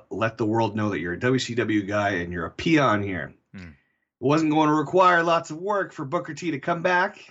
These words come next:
Speaker 1: and he did, 'cause he's a talented guy. And after all the years I put into wrestling at that point, it just seemed like a gamble to me.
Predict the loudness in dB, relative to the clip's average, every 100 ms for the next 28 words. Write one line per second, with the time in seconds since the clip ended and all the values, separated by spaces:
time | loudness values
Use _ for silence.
0 | _ -14 -8 -6 -2 -2 -2 -8 -18 -14
1 | -12 -6 -2 -2 -6 -4 0 0 -4 _
2 | _ _ -20 -20 -10 -4 -4 2 4 4
3 | 2 2 2 0 -2 -4 -2 0 0 -2
4 | -6 -8 -4 -4 -4 -6 -6 -6 -8 -10
5 | -8 -6 -4 -4 -6 -2 2 4 2 0
6 | -4 -6 -10 -16